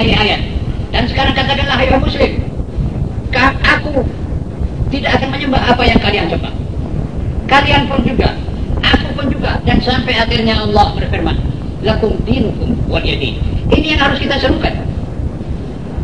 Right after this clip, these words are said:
Tapi nyatanya sekarang, dan mudah-mudahan apa yang saya kira ini sa-, salah, umat Islam sekarang menyembah apa yang mereka sembah. Oh, mereka sekarang menyembah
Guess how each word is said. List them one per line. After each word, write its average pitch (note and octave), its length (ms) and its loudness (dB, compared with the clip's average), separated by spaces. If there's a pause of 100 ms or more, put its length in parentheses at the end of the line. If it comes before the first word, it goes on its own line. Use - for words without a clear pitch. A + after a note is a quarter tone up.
Tapi G#3 160 4
nyatanya G#3 400 2
sekarang, F3+ 300 -2 (1200)
dan F#3 120 0 (120)
mudah-mudahan B3+ 560 4
apa A3 160 2
yang G#3+ 240 6
saya F#3+ 240 0
kira F#3+ 320 2
ini - 80 0
sa-, - 240 -4
salah, - 320 2 (640)
umat C4 160 0
Islam D4+ 320 0
sekarang C4+ 240 0
menyembah - 400 2
apa C#4+ 160 0
yang B3+ 80 4
mereka G#3 240 0
sembah. C3+ 220 0 (1200)
Oh, - 140 2
mereka C#4+ 340 2
sekarang C#4 220 2
menyembah B3+ 340 2